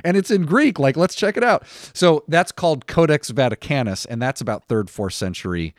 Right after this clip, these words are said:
A D as well. Now, both of those, which are really reliable manuscripts, they do not have the words "in Ephesus" in the manuscript. That, that is, <laughs> by the way, what we just did is what we call, um, textual criticism.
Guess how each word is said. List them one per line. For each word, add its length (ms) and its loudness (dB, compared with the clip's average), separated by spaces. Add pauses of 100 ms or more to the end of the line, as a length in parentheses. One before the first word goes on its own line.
(520)
A 140 -2
D 280 -4
as 180 -8
well. 300 -2 (280)
Now, 140 0
both 360 4
of 120 -6
those, 520 2
which 180 -2
are 100 0
really 540 2
reliable 580 2
manuscripts, 680 -4
they 140 -2
do 140 -4
not 340 -4
have 480 -6
the 80 -8
words 480 -4
"in 300 -6
Ephesus" 800 -8 (640)
in 420 -2 (400)
the 140 -8
manuscript. 520 -4
That, 180 6 (100)
that 220 6
is, 180 0 (200)
<laughs> 200 -4
by 160 4
the 80 4
way, 160 -2 (380)
what 160 0
we 120 4
just 200 0
did 220 4
is 160 -6
what 100 -2
we 80 -2
call, 280 -4 (220)
um, 280 -6
textual 400 -6
criticism. 680 -4